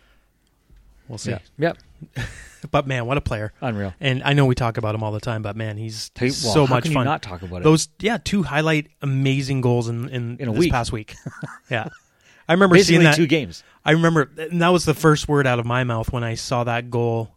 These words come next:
Speaker 1: um, against Riley. I was like, "Whoa."
Speaker 2: Oh, I need to see that again.
Speaker 1: <laughs> Whoa.
Speaker 2: What did he just do?
Speaker 1: <laughs> Oh,
Speaker 2: But he
Speaker 1: man.
Speaker 2: st-, it started at his own blue line almost when he just
Speaker 1: Yeah.
Speaker 2: circled back and grabbed
Speaker 1: It's
Speaker 2: the
Speaker 1: just
Speaker 2: puck, and then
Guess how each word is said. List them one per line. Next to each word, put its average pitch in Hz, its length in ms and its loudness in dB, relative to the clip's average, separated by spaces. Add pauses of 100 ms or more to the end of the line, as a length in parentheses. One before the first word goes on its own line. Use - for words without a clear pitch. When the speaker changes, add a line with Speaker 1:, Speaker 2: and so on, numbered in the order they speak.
Speaker 1:
um, 110 500 -6
against 113 360 -8
Riley. 110 320 -6
I 104 40 -8
was 107 160 -8
like, 104 180 -12 (420)
"Whoa." 110 320 -2
Speaker 2:
Oh, - 100 -20
I 123 80 -4
need 143 120 -6
to 123 60 -6
see - 180 -8
that 104 140 -6
again. 180 260 0
Speaker 1:
<laughs> 156 60 -2
Whoa. 127 340 0
Speaker 2:
What 120 160 -2
did 165 80 -10
he 156 100 -4
just 147 120 -2
do? 170 220 -2
Speaker 1:
<laughs> - 60 -20 (360)
Oh, 208 140 -6
Speaker 2:
But 180 140 2
he - 40 2
Speaker 1:
man. 170 140 2
Speaker 2:
st-, - 140 -4
it 170 40 -6
started 240 380 -6
at 147 80 0
his 139 100 -2
own 156 160 -4
blue 165 140 -2
line 143 180 -2
almost 92 320 -10
when 117 100 -6
he 117 60 -4
just 113 120 -6
Speaker 1:
Yeah. - 40 -8
Speaker 2:
circled 120 200 -8
back 110 200 -8
and 107 80 -12
grabbed 104 180 -8
Speaker 1:
It's - 80 -12
Speaker 2:
the - 60 -14
Speaker 1:
just 107 120 -8
Speaker 2:
puck, - 80 -18
and 107 40 -10
then 98 160 -12